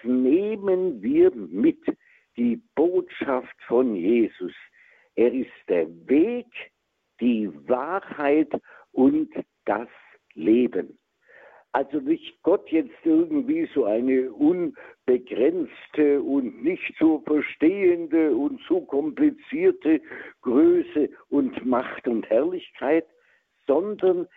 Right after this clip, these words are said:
die Menschwerdung Gottes in seinem Sohn Jesus Christus. Die Liebe vom unsichtbaren Schöpfergott konnte nicht größer sein,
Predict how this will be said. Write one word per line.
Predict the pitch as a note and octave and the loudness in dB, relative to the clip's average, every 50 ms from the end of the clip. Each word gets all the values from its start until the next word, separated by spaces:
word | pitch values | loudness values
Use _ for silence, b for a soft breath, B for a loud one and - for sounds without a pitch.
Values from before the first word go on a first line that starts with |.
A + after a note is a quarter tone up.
| b b _ _ | b b _ _
die | B2+ C3 | 0 0
Menschwerdung | A#2+ A#2 A#2+ B2+ C3+ C#3 E3+ G3+ G#3 A3+ A3+ - - - - - A#3+ D3+ E3 F3+ F#3 - D#3+ - D3 - | 0 0 -2 -2 2 2 2 2 2 -2 -8 -8 -10 -16 -16 -2 2 4 4 4 4 2 0 -2 -2 -2
Gottes | - D3 E3+ E3+ - - D3+ - - | -2 -2 -4 -2 -2 -6 -6 -6 -6
in | - D3 F#3+ G#3 A3 A3 G#3+ - | -8 -6 -4 -4 -4 -4 -4 -4
seinem | - E3+ F#3 F#3 G3 G#3 G#3 F#3+ F#3 - - | -2 0 0 0 0 -2 -4 -6 -6 -2 0
Sohn | G#3+ G3+ G#3+ A#3 A#3 A#3 A3 G#3+ | 0 0 0 -4 -6 -6 -4 -2
Jesus | A3+ A#3+ A#3 - A3 G#3+ - _ | -4 -4 -2 -2 -4 -4 -4 _
Christus. | - - A4 - - - - - A#3 - - - _ b b b b b b b b b b b _ - | -2 -2 -2 -2 -2 -8 -6 -6 -6 -6 -6 -10 _ b b b b b b b b b b b _ 2
Die | - C#4 | 4 4
Liebe | - - C3 B2 F3 G3+ A3+ A#3+ A#3+ A#3+ - G#3 G3 G3+ - - | 4 2 -2 -4 -4 -2 -2 -2 -2 0 2 0 0 0 -2 -6
vom | - D3 C#3+ C3+ C3 | -2 -2 -2 -2 -2
unsichtbaren | B2+ A2 E3 G3 G#3+ G#3+ F#3 - - - F3+ D#3+ - _ _ - B2 B2 C#3 C3+ C3 | -2 0 0 2 2 0 -2 -6 -6 -8 -8 -8 -8 _ _ -4 -4 -2 -4 -6 -8
Schöpfergott | - - D#3 C#3+ D3 - - - C3+ B2+ A#2+ B2 B2 - b b b b b b b | -2 0 0 0 0 -4 -6 -6 -4 0 0 0 0 -2 b b b b b b b
konnte | - - B2+ C#3+ C#3+ C3 - A#2+ B2 | -2 0 2 2 2 -2 -6 -4 -2
nicht | A#2+ A2+ A2+ - - - _ | -2 -2 -2 -4 -10 -14 _
größer | - F#2 A#2 C3+ C#3+ C3 - C3+ A2+ - - | 0 0 2 2 0 -2 -4 -8 -8 -8 -6
sein, | A#2 G#2+ A2 A2+ A2 A2 | -2 -2 0 -2 -2 -6